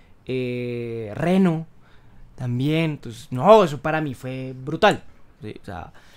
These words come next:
que a uno lo, le feliciten el trabajo. Entonces, pues no, sí, no, nada, el otro sofá va a ser también igual. <laughs> A sacar otras cinco, no me importa <laughs> cómo. Eh, y lo que sí me di cuenta fue la cantidad de plata que uno invierte en eso, man.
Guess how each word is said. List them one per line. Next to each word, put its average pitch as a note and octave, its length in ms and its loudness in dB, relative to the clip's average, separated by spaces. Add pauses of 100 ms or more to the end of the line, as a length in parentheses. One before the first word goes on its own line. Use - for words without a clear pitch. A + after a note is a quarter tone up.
(560)
que C#3+ 120 -6
a B2+ 40 -2
uno C3 220 -2
lo, D#3 260 2
le D3 120 -2
feliciten C3 480 -10
el D#3 100 -6
trabajo. B2 440 -6 (760)
Entonces, G#2+ 400 -14
pues A#2+ 160 -10
no, G#2 160 -10 (200)
sí, F2 180 -14
no, C#2+ 100 -16 (200)
nada, - 360 -14 (160)
el G#2 280 -14
otro G#2+ 300 -8
sofá A2 320 -6
va A2+ 100 -6
a A#2 40 -10
ser G#2 260 -10 (100)
también A2+ 300 -8
igual. C#3+ 260 4 (400)
<laughs> D4+ 420 -4
A D#3 120 0
sacar C#3 260 -2
otras D3+ 280 0
cinco, C#3 320 -2
no B2+ 100 -2
me C3 60 -4
importa A#2+ 520 -2 (140)
<laughs> F#3+ 100 4
cómo. G#3 280 8 (580)
Eh, D#3 400 2
y C#4 460 4
lo G3+ 180 4
que F#3+ 100 0
sí E3+ 120 0
me G3+ 140 6
di A3+ 100 4
cuenta G3+ 420 6
fue E3+ 120 -2
la D#3+ 140 0
cantidad D#3+ 480 -2
de C#3+ 60 -12
plata C#3 380 -6
que - 120 -8
uno A2+ 260 -8
invierte D3 640 -4
en B2 120 -4
eso, E3+ 320 -6
man. G2 200 -10